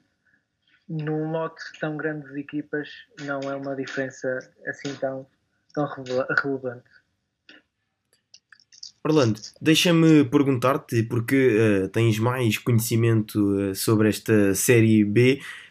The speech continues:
Speaker 2: Eh, olhando para o número de golos sofridos, eh, vemos que, por exemplo, o Paredes e o Canelas, oitavo e nono classificados respectivamente,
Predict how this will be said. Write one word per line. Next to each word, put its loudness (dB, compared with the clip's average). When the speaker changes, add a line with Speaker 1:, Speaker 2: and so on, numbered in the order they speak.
Speaker 2:
Eh, 0
olhando 6
para 8
o 4
número 6
de 2
golos 0
sofridos, -2
eh, -4
vemos 4
que, 2
por 2
exemplo, 2
o 2
Paredes 2
e -2
o 0
Canelas, 2
oitavo 4
e 4
nono 2
classificados 0
respectivamente, 2